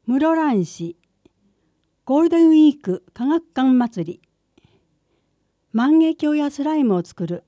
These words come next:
工作教室のほか、液体窒素やドライアイスを使った実験教室、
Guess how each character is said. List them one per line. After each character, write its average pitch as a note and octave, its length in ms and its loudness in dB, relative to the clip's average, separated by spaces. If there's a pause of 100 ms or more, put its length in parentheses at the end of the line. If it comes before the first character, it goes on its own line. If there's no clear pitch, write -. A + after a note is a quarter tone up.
工 B3+ 180 -8
作 D4 240 -10
教 C#4 220 -4
室 - 160 -12
の E3+ 120 -4
ほ F3 120 -14
か、 - 220 -16 (340)
液 A3+ 260 -12
体 D#4+ 240 -2
窒 D4 220 -6
素 G3 220 -8
や E3 240 -8 (280)
ド A3 120 -6
ラ D4+ 180 -2
イ D4+ 40 -2
ア D4+ 100 -2
イ D4+ 80 -2
ス - 140 -8
を F3+ 100 -4
使 - 180 -16
っ F3+ 60 -8
た E3+ 180 -12
実 E3 240 -10
験 C4+ 220 -4
教 G#3 240 -8
室、 - 300 -16